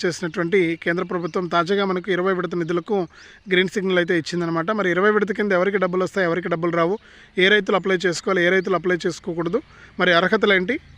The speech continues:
ఏ విధంగా చేస్తే మనకి ఈ పీఎం కిసాన్ ఇరవై విడత డబ్బులు వస్తాయి, మరి ఇప్పటికే మనకు కేంద్ర రాష్ట్ర ప్రభుత్వాలు అనేక విధాలుగా కూడా ప్రయత్నం, సాయం అయితే చేస్తూ ఉన్నాయి. మరి ఈ విధంగా సాయం చేస్తున్నటువంటి నేపథ్యంలో రైతులకు ఏ విధంగా మనకు డబ్బులు రాబోతున్నాయనే విషయాన్ని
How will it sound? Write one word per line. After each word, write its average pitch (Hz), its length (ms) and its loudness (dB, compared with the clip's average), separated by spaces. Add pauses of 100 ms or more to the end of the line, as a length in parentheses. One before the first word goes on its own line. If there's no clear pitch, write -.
(100)
ఏ 185 40 6
విధంగా 214 380 4
చేస్తే 190 200 0
మనకి 185 320 -2
ఈ - 80 4
పీఎం 180 240 2
కిసాన్ 180 280 0
ఇరవై 180 200 0
విడత 175 240 -2
డబ్బులు 165 240 0
వస్తాయి, 208 220 -2 (400)
మరి 190 160 4
ఇప్పటికే 226 360 2
మనకు 208 180 2 (120)
కేంద్ర 196 240 4
రాష్ట్ర 202 240 0
ప్రభుత్వాలు 185 640 2
అనేక 190 200 0
విధాలుగా 190 380 2
కూడా 185 220 0 (100)
ప్రయత్నం, 180 320 -2 (160)
సాయం 185 220 4
అయితే 185 180 -2 (100)
చేస్తూ 175 300 -2
ఉన్నాయి. 202 180 0 (360)
మరి 190 140 4
ఈ - 20 6
విధంగా 233 300 2
సాయం 190 360 4
చేస్తున్నటువంటి 190 580 0
నేపథ్యంలో 180 400 0 (100)
రైతులకు 185 340 0
ఏ 190 60 2
విధంగా 190 360 0
మనకు 170 120 -2
డబ్బులు 165 360 0
రాబోతున్నాయనే 165 560 -2
విషయాన్ని 190 300 -2